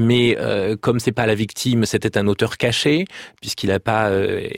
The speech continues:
explicité ses intentions. Et donc, vous avez cette, euh,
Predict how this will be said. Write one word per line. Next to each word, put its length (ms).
explicité 580
ses 140
intentions. 460
Et 100
donc, 160
vous 160
avez 200
cette, 260
euh, 340